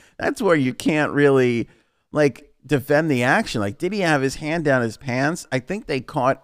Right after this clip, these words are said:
that. I don't think he was ch-, getting himself ready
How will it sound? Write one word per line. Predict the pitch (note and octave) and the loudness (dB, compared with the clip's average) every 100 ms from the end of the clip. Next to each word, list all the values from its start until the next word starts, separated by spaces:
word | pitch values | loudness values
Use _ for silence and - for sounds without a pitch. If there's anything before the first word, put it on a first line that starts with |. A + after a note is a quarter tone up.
| _ A2 | _ -4
that. | A2 A2 F#2 - _ _ _ _ _ _ _ - | -2 -2 -8 -18 _ _ _ _ _ _ _ -8
I | C#3+ | 0
don't | G3 G#3+ | 0 0
think | G3 F#3+ | -2 -2
he | D3 | -2
was | C3+ B2+ | 0 0
ch-, | - - _ _ - | -4 -16 _ _ -4
getting | B2+ C#3+ | 0 2
himself | C#3+ B2 A#2+ G2+ | 2 2 0 0
ready | F#2+ G#2+ A#2 A#2 D3+ D3+ | -2 0 2 2 -2 -6